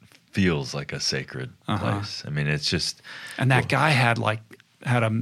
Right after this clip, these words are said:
Speaker 2: massive cancer growth in his hip, right? That just ate away his entire hip bone.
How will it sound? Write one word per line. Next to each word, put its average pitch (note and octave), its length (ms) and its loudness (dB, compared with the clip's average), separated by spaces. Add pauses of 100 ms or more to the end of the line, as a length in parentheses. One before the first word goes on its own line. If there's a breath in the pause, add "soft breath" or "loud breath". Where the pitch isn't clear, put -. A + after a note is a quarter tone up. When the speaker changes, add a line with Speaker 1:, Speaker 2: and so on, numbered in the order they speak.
(180)
Speaker 2:
massive B2+ 760 4
cancer B2 420 2
growth A2 420 2
in A#2+ 100 0
his G2 160 -2
hip, A2+ 340 0
right? A2 260 2
That A#2 120 0
just G#2+ 200 2
ate A#2+ 200 2
away A2 280 2
his G#2+ 180 0
entire G#2+ 400 2
hip A2+ 240 -4
bone. - 360 -6